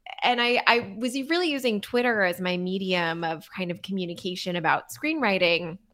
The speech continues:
And then I started to kind of happen upon, uh, screenwriter TikTok a little bit. And I thought that it was in two different categories. It was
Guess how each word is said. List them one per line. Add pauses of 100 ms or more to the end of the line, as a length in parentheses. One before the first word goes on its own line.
(720)
And
then
I
started
to
kind
of
happen
upon, (640)
uh, (100)
screenwriter
TikTok (160)
a
little
bit.
And
I
thought
that
it
was (140)
in
two
different
categories.
It
was